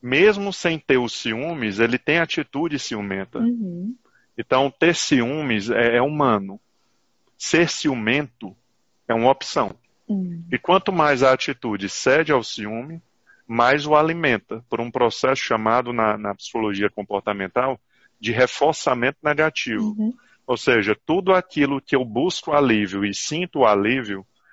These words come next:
Speaker 1: da checagem estava
Speaker 2: Uhum.
Speaker 1: onde? "Ah, na minha mãe." "Jura?" "Juro." "E aquilo me alivia?" Você tá se livrando de uma briga hoje,
Speaker 2: Sim.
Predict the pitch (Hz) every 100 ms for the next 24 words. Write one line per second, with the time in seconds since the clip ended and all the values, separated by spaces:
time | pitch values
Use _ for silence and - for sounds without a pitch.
0 | _ 107 107 - - 104 110 117 123 110
1 | 101 139 135 151 151 156 127 98 - _
2 | _ _ 175 175 170 170 160 143 123 95
3 | 107 151 160 127 98 92 110 127 123 101
4 | 95 _ _ _ _ - 120 131 147 139
5 | 127 120 113 107 90 107 147 127 104 -
6 | _ 113 147 - 180 196 196 - 175 160
7 | 120 135 156 160 151 131 147 165 180 120
8 | 101 82 80